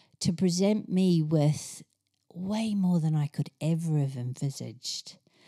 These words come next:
And people have said, "Teresa, how have you done this? How have you manifested a miracle?"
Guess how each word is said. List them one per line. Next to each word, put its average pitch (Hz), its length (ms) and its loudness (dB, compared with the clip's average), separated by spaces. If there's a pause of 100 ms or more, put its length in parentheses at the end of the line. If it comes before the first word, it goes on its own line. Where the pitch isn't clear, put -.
(180)
And 175 160 0
people 233 280 6
have 175 100 6
said, 175 260 0
"Teresa, 190 420 -8
how 202 400 -2
have 240 140 2
you 190 160 4
done 180 380 4
this? 127 240 0
How 247 360 -2
have 233 120 0
you 190 140 4
manifested 175 800 4
a 156 80 4
miracle?" 151 640 4